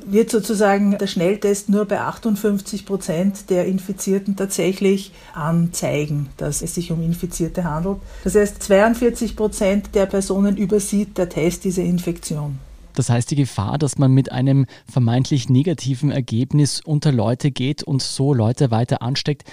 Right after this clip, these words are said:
Speaker 2: ist ziemlich hoch.
Speaker 1: Genau, und zwar kann das genau in den zwei Tagen vor Symptombeginn passieren, weil ja
Speaker 2: Mhm.
Speaker 1: dieses Coronavirus die Eigenschaft hat, dann in den zwei Tagen vor Beginn der Symptome schon infektiös zu sein.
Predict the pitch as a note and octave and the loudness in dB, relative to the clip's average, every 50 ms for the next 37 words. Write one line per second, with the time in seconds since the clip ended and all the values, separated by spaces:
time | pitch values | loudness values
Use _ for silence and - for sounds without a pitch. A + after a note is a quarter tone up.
0 | - - - _ _ _ - C3 - - - - C3 C3+ E3 F3 - - A3 C#3 | -20 -20 -20 _ _ _ -6 -6 -6 -6 -6 -2 0 0 0 0 -2 -2 -2 -4
1 | - - - _ _ _ _ - A3+ A3+ A3+ G#3+ G3+ G3 G3 - - G#3 F#3 G3 | -4 -6 -14 _ _ _ _ -2 0 2 2 2 2 0 -2 -2 -2 0 0 0
2 | G3+ G3 - - F3 G3 G3+ G#3+ G#3 - A#3 G3+ G3 F3 F3 F#3+ G3+ G#3 - G3+ | 0 -2 -4 -4 -2 -2 -2 -4 -4 -2 0 0 2 2 2 0 0 -2 -2 0
3 | G3+ G3 G3+ G3+ G3+ - - F#3+ G3 F#3+ F#3+ - - F3 D#3 E3+ G3 F#3+ - E3+ | 0 2 2 2 0 0 0 0 0 0 0 -4 -4 -2 0 -2 -2 -2 0 0
4 | D#3+ F3 G3 G#3+ G#3 G3 - G3 G3 - - G#3 F#3+ F#3+ - F#3 F3 F#3+ G#3 G3+ | 0 2 2 2 0 0 0 -2 -2 0 2 2 0 2 0 0 0 0 0 0
5 | F#3+ F#3+ F#3+ - G3 F3+ F3+ F3+ - F#3 F3 - - - F3+ F3+ G3+ A#3 C#4 D#4 | -2 -4 -2 0 0 0 0 -2 -4 -4 -4 -2 -2 0 0 2 4 2 2 0
6 | - - - - - - _ F3+ F3+ F#3 F#3+ B2 D#3 F#3+ G3+ G#3 - - - G#3 | -4 -12 -20 -20 -20 -4 _ 0 0 2 2 2 2 2 0 0 -2 -2 -2 -2
7 | F#3 F3+ F#3 G3 G#3+ G3+ G3+ G#3 G#3 G3 G3+ G#3+ G3 G3+ - A3 E3 E3 F3 G3+ | 0 2 2 2 2 2 2 0 0 0 0 -2 -2 -2 -4 -4 -2 -2 -2 -2
8 | G3 - G3 F#3 G3 F#3+ - F#3+ F3 F3+ F3+ - F#3+ F#3 F#3+ - F#3 F#3 F#3 G3 | -2 0 -2 -2 -2 -2 0 0 0 0 0 -4 -4 -4 -2 -2 -2 -2 0 -2
9 | G3 G3 - E3+ E3 F3 F3+ - F3+ D#3+ F#3+ F#3 G#3 G3 F#3+ G3 - F#3+ E3+ F3 | -2 -2 -2 -2 -4 -4 -2 -2 0 0 0 2 2 0 0 0 -2 -2 -2 -2
10 | G3 F#3+ G#3 G3 F#3+ G#3 G3 - - G3 F#3+ - F#3 F3+ F#3+ G3 G3+ G3+ - - | -2 0 0 2 2 0 -2 -2 -2 -2 -2 -2 -2 0 2 2 2 0 0 0
11 | F3+ F3+ G3 G3 F#3+ - - - - - - G3 F#3 F#3 - F#3+ F#3 - - - | 0 2 2 0 0 -4 -10 -18 -16 -2 0 0 0 2 0 -2 -4 -2 -4 0
12 | G3+ F3+ F#3+ G#3 G3+ - - - F#3 E3+ - C#3+ C3 C#3+ C#3 | 2 4 4 2 0 -2 -6 -8 -8 -6 -6 -6 -6 -6 -8